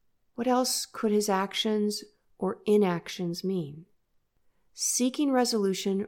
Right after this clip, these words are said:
rather than winning or losing will change the way we interact with our spouse when conflict arises. Just tell yourself, "Oh,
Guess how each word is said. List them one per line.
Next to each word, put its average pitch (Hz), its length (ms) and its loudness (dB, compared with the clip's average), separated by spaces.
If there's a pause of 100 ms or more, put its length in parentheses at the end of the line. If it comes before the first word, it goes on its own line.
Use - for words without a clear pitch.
rather 196 360 4
than 190 280 4
winning 214 340 2
or 170 240 -4
losing 180 800 -2 (800)
will 185 100 -2
change 220 680 0
the 214 100 0
way 180 560 0 (340)
we 190 140 -2
interact 185 580 0
with 175 140 -6
our 170 100 -2
spouse - 540 -6
when 175 100 0
conflict 165 640 -6
arises. - 720 -8 (1000)
Just - 240 -12
tell 269 200 -4
yourself, 190 560 -4
"Oh, 247 400 -2